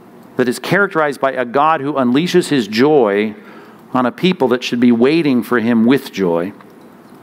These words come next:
I love J C Ryle. I mean, he wrote a book on holiness. You think, "Well, that's a severe and stern book." If you've read it, it's really not. But of course, God has called us to holiness. J C Ryle wrote this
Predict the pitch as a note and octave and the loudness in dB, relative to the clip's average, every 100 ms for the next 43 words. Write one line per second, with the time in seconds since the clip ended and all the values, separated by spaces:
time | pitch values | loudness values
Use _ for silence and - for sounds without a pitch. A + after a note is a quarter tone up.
0 | - - - - - - - - - - | -20 -20 -20 -20 -20 -20 -20 -20 -20 -20
1 | - - - - - - - - - - | -20 -20 -20 -20 -20 -20 -20 -20 -20 -20
2 | - - - - - - - - - - | -20 -20 -20 -20 -20 -20 -20 -20 -20 -20
3 | - - - - - - - - - A#2 | -20 -20 -20 -20 -20 -20 -20 -20 -8 -2
4 | A#2+ A#2+ B2+ - A#2 A#2+ B2 B2 A#2+ - | -2 0 -2 0 -2 0 -2 -6 -10 -2
5 | C3+ C#3 C#3+ C3+ C3+ A2+ B2+ C3+ A2 F#2 | 2 2 2 0 -4 -4 -2 0 -2 -2
6 | B2+ A#2+ C3 C3 B2+ - - B2+ B2 C#3+ | -2 0 0 -2 -6 -10 -4 0 2 2
7 | C#3 A#2 - - C3+ B2 G#2 C3+ - - | 2 0 -4 -2 0 0 0 -2 -2 -16
8 | - - - - - - - A2+ G2+ A2+ | -20 -20 -20 -20 -20 -20 -6 -2 0 0
9 | A#2+ C#3+ - A2+ - B2+ A#2+ G#2+ B2+ A2+ | 0 -4 -8 -12 -2 0 2 2 2 0
10 | C3+ - - - - - - - - - | -4 -10 -20 -20 -20 -20 -20 -8 -6 -2
11 | D#3 D3+ - C3 A#2+ - B2+ A2 - G#2 | -2 -2 -2 -2 -4 -4 -4 -4 -4 -4
12 | C3 C3+ G#2 E2 - C#3+ C#3+ A#2+ C3 B2+ | 0 0 0 -4 -2 -2 0 2 0 0
13 | A#2+ B2 B2+ A2 - | -4 0 0 0 -6